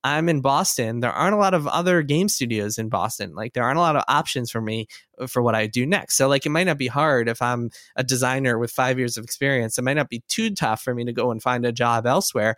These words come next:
but I have to move three thousand miles to do it. And so maybe if I'm in my twenties, that's okay. But if I'm, I'm in my thirties, I got a couple of kids in school here in Boston,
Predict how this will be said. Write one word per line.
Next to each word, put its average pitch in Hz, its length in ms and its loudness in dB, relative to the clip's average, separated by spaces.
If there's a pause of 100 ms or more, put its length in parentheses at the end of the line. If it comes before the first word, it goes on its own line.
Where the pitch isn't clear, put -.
(260)
but 139 420 0
I 147 120 2
have 151 100 0
to 135 100 0
move 147 320 4
three 139 220 -4
thousand 131 400 2
miles 120 480 2
to 117 100 -4
do 208 260 0
it. 107 200 2 (240)
And 139 160 2
so 143 460 2
maybe 170 260 2
if 165 100 2
I'm 147 160 2
in 135 80 0
my 117 140 0
twenties, 160 400 0
that's 120 180 0
okay. 135 320 0
But 117 100 0
if 113 120 0
I'm, 135 180 -2
I'm 147 220 0
in 151 60 -2
my 123 120 0
thirties, 165 460 2
I 113 80 -2
got 110 120 0
a 110 60 -2
couple 120 220 -4
of 117 80 -8
kids 180 400 2 (240)
in 123 100 -4
school 196 380 4
here 175 180 4
in 131 120 2
Boston, 156 500 0